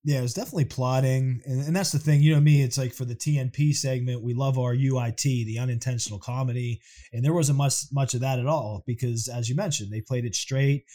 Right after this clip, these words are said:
And it was a pretty decent movie, albeit, as we're mentioning, kinda slow a good portion of it. Uh, but it pi-, picks up at, at times.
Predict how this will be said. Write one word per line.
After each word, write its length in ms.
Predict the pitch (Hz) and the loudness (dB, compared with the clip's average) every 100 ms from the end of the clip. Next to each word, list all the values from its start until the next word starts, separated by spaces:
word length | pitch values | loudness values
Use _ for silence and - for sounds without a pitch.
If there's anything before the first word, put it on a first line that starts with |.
| - - | -20 -8
And 100 | 190 | -6
it 160 | 240 330 | -4 -4
was 140 | 339 | -4
a 40 | 370 | -2
pretty 220 | 330 233 | 2 4
decent 380 | 185 214 208 165 | 4 2 2 4
movie, 440 | 175 165 196 214 | 4 4 0 -2
albeit, 520 | 151 160 160 156 156 | -2 2 4 4 2
as 200 | 151 143 | 2 2
we're 100 | 151 | 4
mentioning, 500 | 143 139 147 147 143 | 4 4 4 4 4
kinda 240 | 143 143 135 | 4 2 2
slow 680 | - 131 135 135 131 123 | 0 0 2 2 0 -2
a 60 | 131 | -2
good 200 | 131 120 | -2 -4
portion 340 | 131 127 - 123 | -4 -2 -2 -2
of 160 | 123 | 0
it. 180 | 127 123 - - _ | -2 -4 -10 -20 _
Uh, 220 | 135 123 | -6 -4
but 140 | 131 196 | -4 -4
it 120 | - | -2
pi-, 200 | 220 190 160 | -4 -4 -2
picks 240 | 196 - | -2 0
up 180 | 160 156 | 0 2
at, 160 | 151 156 | 2 2
at 160 | 151 | 0
times. 480 | 147 147 151 151 | 2 4 6 4